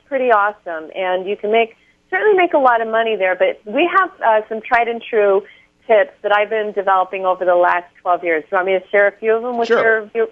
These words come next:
Speaker 1: your
Speaker 2: Yes.
Speaker 1: listeners? Okay. So the first thing is, it's called an investment recipe. So what I say is, number, it's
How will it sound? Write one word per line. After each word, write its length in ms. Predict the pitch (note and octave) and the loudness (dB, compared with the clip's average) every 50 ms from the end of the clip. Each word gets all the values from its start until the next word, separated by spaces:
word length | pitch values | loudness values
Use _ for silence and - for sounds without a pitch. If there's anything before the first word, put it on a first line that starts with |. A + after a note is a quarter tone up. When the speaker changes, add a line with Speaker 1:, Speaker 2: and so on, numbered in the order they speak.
| _ _ - | _ _ -2
Speaker 1:
your 160 | A3 A3 G#3 | 0 2 2
Speaker 2:
Yes. 180 | G#3+ G#3 - | 2 0 -2
Speaker 1:
listeners? 200 | A3+ A#3 A3+ - | -6 -2 0 0
Okay. 200 | G3+ - F3+ F3 - _ _ _ - - - _ _ | 2 2 0 -2 -4 _ _ _ -20 -20 -20 _ _
So 60 | - D4 | 0 0
the 120 | D4+ D4 - | 0 2 2
first 340 | F4+ F#4+ G#4 G#4+ G#4+ - | 2 2 2 0 -4 -4
thing 260 | - D#4 C#4+ C4+ B3+ - | 0 0 0 0 -2 -2
is, 360 | - - A3 G#3+ G#3+ G#3+ G#3 - | -2 0 2 2 0 0 -4 -4
it's 180 | - A3 G#3+ G#3+ | -4 -4 -4 -4
called 280 | - - C4 A#3+ A3+ A#3 | -2 -2 0 0 0 -2
an 100 | A#3+ A#3 | -2 -2
investment 680 | A3 A3 F#3+ A3+ A#3 A#3+ A#3 - - A#3+ A#3 G#3 - - _ | -2 0 2 2 2 2 -2 -8 -4 -4 -4 -4 -4 -12 _
recipe. 800 | F#3+ F#3 F#3+ F#3+ F#3+ - - E3+ - _ F3 - - - - _ _ _ _ _ _ _ _ | -2 0 0 0 0 -4 -10 -10 -10 _ -12 -10 -10 -12 -14 _ _ _ _ _ _ _ _
So 200 | - A3+ A3 A3 | 2 4 4 4
what 220 | A3 G#3 A#3+ A3+ - | 4 4 2 2 2
I 300 | A3+ A#3 B3+ D4 D#4+ D#4 - | 2 2 2 0 -2 -4 -4
say 260 | - A#3+ A3+ G#3+ G3+ G3+ | -2 0 0 2 2 2
is, 140 | F#3+ F#3 - _ - _ G#3 | 0 -2 -4 _ -20 _ -4
number, 400 | G#3+ G#3+ G#3+ A3+ A3 C4 C4 A#3+ - | 0 0 0 2 2 2 2 4 2
it's 160 | A3 G#3+ G#3+ | 2 0 0